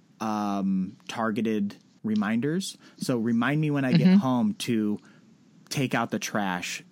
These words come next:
Speaker 1: going to exactly what
Speaker 2: Mm-hmm.
Speaker 1: we're talking about. You don't intentionally mean to,
Speaker 2: Mm-hmm.
Speaker 1: but you get home and you get distracted. Well, you can have
Speaker 2: Sure.
Speaker 1: Siri, you can just tell Siri as your personal assistant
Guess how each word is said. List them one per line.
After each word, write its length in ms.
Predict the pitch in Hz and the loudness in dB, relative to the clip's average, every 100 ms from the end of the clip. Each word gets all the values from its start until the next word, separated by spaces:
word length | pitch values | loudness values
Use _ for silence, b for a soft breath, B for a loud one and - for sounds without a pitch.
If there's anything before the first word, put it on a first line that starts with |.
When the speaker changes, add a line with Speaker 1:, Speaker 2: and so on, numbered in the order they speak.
| - | -8
Speaker 1:
going 300 | 120 117 110 | -2 0 0
to 180 | 120 107 | -2 -4
exactly 460 | 98 117 104 123 | -4 -4 -4 2
what 80 | 110 | 4
Speaker 2:
Mm-hmm. 100 | - | 6
Speaker 1:
we're 60 | - | 4
talking 420 | - 123 120 117 | 2 -4 -2 -2
about. 320 | 98 101 92 | 0 -2 -2
You 100 | 113 | -2
don't 240 | 113 127 - | -2 -4 -6
intentionally 600 | 107 - 139 131 120 104 | -8 -6 -6 -4 -2 2
mean 200 | 120 - | 2 4
to, 100 | - | 2
Speaker 2:
Mm-hmm. 60 | |
Speaker 1:
but 120 | 110 | 2
you 160 | 104 113 | 0 -2
get 180 | 120 123 | -2 -4
home 260 | - 143 | -4 -2
and 100 | 135 | 0
you 120 | 120 117 | 0 0
get 140 | 113 | -4
distracted. 640 | 101 - 160 196 - 107 B B B - | -6 -4 -2 -2 -2 -4 B B B -4
Well, 80 | 123 | -2
you 160 | 147 | 0
can 120 | 156 | -2
have 380 | 127 147 135 107 | -4 -4 -4 0
Speaker 2:
Sure. 220 | - 294 | 4 6
Speaker 1:
Siri, 180 | 139 117 | 6 2
you 160 | 104 156 | 0 0
can 100 | 202 | 2
just 140 | 139 - | 0 -2
tell 180 | 160 | -4
Siri 400 | 131 - 143 117 | -2 -2 -2 -2
as 340 | 101 123 127 131 | -2 -4 -4 -2
your 180 | 131 135 | -2 -2
personal 460 | - 107 - 139 | -4 -6 -4 -6
assistant 580 | 180 - 98 - 95 - | -4 -6 -8 -6 -6 -6